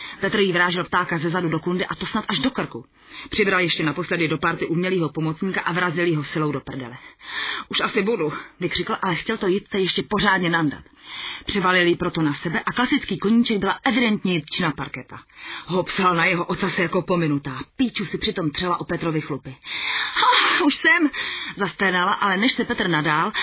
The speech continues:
rozkákala se na jeho kokotu znova. To už asi znova nestihneš, Jitko. Ale ona se zvedala a zase napadala na út s takovou frekvencí, že se do ní okamžitě vystříkal. To, že je Petr už hotový, zjistila až u svýho pátýho orgazmu.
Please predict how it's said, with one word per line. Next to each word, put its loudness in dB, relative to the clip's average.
rozkákala 2
se -2
na 4
jeho 4
kokotu 2
znova. 0
To -6
už -4
asi -2
znova 2
nestihneš, 0
Jitko. -8
Ale 4
ona 2
se -2
zvedala 2
a 0
zase 2
napadala 4
na 2
út -2
s -12
takovou 2
frekvencí, -2
že 2
se 0
do 4
ní 2
okamžitě 2
vystříkal. -6
To, 0
že 2
je 0
Petr -2
už 2
hotový, 0
zjistila 0
až -2
u -4
svýho 0
pátýho 0
orgazmu. -6